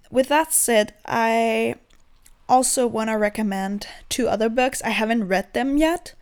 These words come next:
but I know they're already good just from my own research.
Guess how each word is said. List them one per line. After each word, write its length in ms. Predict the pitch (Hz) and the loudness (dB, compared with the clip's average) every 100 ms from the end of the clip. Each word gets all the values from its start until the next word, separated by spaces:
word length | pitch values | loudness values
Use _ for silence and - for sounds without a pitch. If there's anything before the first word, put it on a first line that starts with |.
| - - _ - _ _ _ - | -20 -20 _ -20 _ _ _ 6
but 300 | 226 - - | 8 6 -2
I 160 | - 214 | 0 2
know 220 | 208 202 | 2 2
they're 220 | 214 214 | 4 2
already 440 | 208 208 220 220 208 - | 4 2 2 -4 -6 -2
good 400 | 202 202 254 - - - - - - - - - - | 4 4 2 -4 -18 -20 -20 -20 -20 -20 -20 -14 0
just 340 | 226 208 - | 2 2 -2
from 480 | - 208 202 202 214 - - - | 0 2 2 0 -8 -14 -20 -6
my 160 | 220 208 | -2 0
own 200 | 214 208 | 0 -2
research. 580 | 208 - 285 359 - | -4 0 0 0 -8